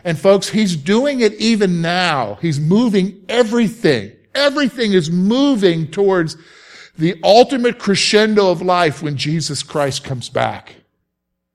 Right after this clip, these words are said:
And you will have joy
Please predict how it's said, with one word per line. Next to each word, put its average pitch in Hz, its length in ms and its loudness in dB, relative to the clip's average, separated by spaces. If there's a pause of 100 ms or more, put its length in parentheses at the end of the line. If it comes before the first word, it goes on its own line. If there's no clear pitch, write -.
(380)
And 135 160 -10
you 208 420 0
will 180 420 -2
have 143 460 -10
joy 147 720 -10